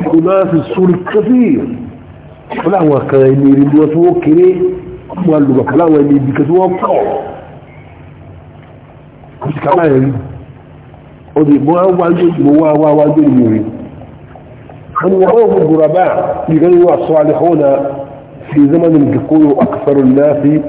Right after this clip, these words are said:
في السوق. Wọ́n ní أناس، أناس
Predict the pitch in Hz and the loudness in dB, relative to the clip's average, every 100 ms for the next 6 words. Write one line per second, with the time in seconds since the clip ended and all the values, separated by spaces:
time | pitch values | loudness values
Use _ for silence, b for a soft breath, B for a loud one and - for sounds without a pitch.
0 | - - - - - - - - - - | -12 -18 -20 -20 -20 -20 -20 -20 -20 -18
1 | - 127 - - - - 196 147 - - | -4 -2 -2 -12 -16 -8 -4 -2 -4 -12
2 | - - - 208 - 185 185 180 156 165 | -16 -8 -6 -6 -2 -2 0 0 0 0
3 | 190 - 156 151 151 160 185 180 | 0 -2 -6 -2 0 0 0 0